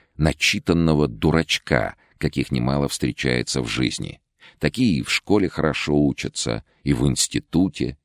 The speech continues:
Многие из них даже доходят до серьезных должностей, получают степени и звания, и выглядят как ученые. А как откроют рот, понимаешь,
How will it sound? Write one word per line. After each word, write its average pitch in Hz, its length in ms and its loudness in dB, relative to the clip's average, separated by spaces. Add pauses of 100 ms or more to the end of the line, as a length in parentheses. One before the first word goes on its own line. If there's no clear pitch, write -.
(300)
Многие 73 520 6
из 57 120 -2
них 57 200 -2
даже 58 280 -2
доходят 55 500 -2
до 58 100 2
серьезных 62 720 0
должностей, 76 760 0
получают 62 580 -2
степени 52 640 -2
и 52 40 -4
звания, 69 720 2 (400)
и 82 100 0
выглядят 71 640 2
как - 220 -8
ученые. 58 680 -4 (540)
А - 100 -2
как 82 200 0
откроют 92 540 4
рот, 120 360 2 (680)
понимаешь, 76 840 2